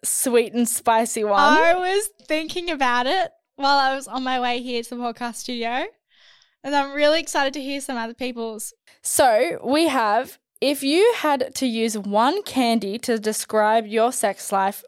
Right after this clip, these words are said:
Speaker 1: what would you choose? Ashley writes in and writes, "Marvelous creations." Why in the world would you select
Speaker 2: <laughs>
Speaker 1: Marvelous Creations? And not just because you really enjoy that
Speaker 2: What do you
Speaker 1: chocolate.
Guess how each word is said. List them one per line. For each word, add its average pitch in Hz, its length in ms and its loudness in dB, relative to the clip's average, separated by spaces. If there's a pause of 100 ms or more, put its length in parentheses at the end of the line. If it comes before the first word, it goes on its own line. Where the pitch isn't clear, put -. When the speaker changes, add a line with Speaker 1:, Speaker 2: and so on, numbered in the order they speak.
Speaker 1:
what 208 340 0
would 202 220 -6
you 196 100 -2
choose? 160 640 -8 (800)
Ashley 403 360 2
writes 294 380 2
in 226 180 2
and 240 220 0
writes, 233 340 2
"Marvelous 233 680 4
creations." 220 840 -2 (520)
Why 330 400 4
in 415 100 0
the 381 120 2
world 262 340 6
would 247 160 -2
you 247 120 -2
select 240 320 2
Speaker 2:
<laughs> 240 40 2
Speaker 1:
Marvelous 233 540 4
Creations? 233 1160 -4 (580)
And 285 140 6
not 294 180 4
just 392 220 0
because 349 420 2
you 247 240 4
really 240 300 6
enjoy 226 240 2
that 214 140 2
Speaker 2:
What 494 60 -4
do 240 60 2
you 226 60 4
Speaker 1:
chocolate. 453 240 -4